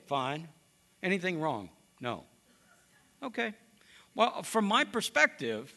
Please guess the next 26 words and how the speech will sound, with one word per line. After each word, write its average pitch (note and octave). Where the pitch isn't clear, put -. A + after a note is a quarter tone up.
uh, G3+
and, G3+
and, G#3
uh, G3+
you G#3
know, F#3
she -
just C#4
told B3
me G3
everything's F3
fine. E3
It F3
felt C#4
like G#3+
it C#3+
wasn't, C3+
but F#3+
I, F#3+
I E3
know B3
that D#3
she's E3
not E3+
a C#3
liar. E3+